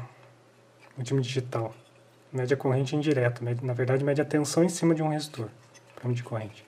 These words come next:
A anteninha do N C V tá aqui e o led da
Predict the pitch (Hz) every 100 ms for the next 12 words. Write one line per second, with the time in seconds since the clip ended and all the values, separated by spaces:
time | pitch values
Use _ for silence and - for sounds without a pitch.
0 | - - - - - - - 175 196 185
1 | 180 175 170 170 165 175 170 196 208 185
2 | 180 175 175 175 170 180